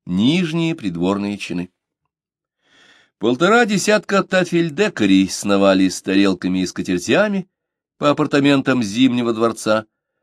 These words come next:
а около тридцати-сорока зильбердинов, смотрителей золотой и серебряной посуды,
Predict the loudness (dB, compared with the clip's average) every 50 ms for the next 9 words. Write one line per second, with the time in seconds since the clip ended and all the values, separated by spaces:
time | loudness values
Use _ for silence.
0 | _ _ _ _ _ 0 2 2 2 2 2 0 0 0 0 2 2 2 2 4
1 | 4 4 4 4 0 -4 -4 0 0 0 0 0 0 -2 0 0 0 0 2 4
2 | 4 6 6 4 2 0 _ _ _ _ _ _ _ -10 -6 0 4 6 6 6
3 | 6 4 4 2 2 2 2 0 -2 -4 -4 -4 -2 -2 -2 -2 -2 -4 -10 -18
4 | _ _ _ _ _ -20 -12 -8 -8 -6 -2 -2 -2 -2 0 -2 0 0 0 2
5 | 2 2 0 2 2 2 2 2 2 0 -2 -2 -2 -2 -2 -4 -2 -2 -4 -6
6 | -4 -4 -2 -2 -2 -4 -8